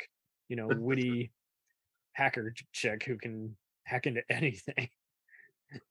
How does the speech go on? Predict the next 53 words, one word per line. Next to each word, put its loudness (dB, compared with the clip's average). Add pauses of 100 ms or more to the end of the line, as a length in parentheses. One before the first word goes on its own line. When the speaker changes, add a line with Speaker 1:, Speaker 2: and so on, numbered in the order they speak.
(160)
Speaker 2:
Which 4
Speaker 1:
And -
Speaker 2:
is 6 (300)
not 2
totally 4
realistic, 4
but 4
I 6
don't, 2
well, 4
you 6
never 4
know. 2 (240)
Speaker 1:
I 2
Speaker 2:
These 6
Speaker 1:
don't 2
think -2
anyone -2
can -2
do 0
any 0
Speaker 2:
<laughs> -
Speaker 1:
realistic -2
computer -2
hacking, 0
'cause 0
it's -4
kinda 4
like 2
when 0
hot 2
wiring -4
a -8
car 0
is -2
like, -2
it 0
doesn't -2 (320)
<laughs> -4
happen 0
right 4
away. 0
You 2
can 2
do 2
Speaker 2:
Doesn't 4
Speaker 1:
it, 6
Speaker 2:
work 4
that 6
Speaker 1:
but -
Speaker 2:
easy, 4
Speaker 1:
<laughs> -2
Speaker 2:
yeah. 4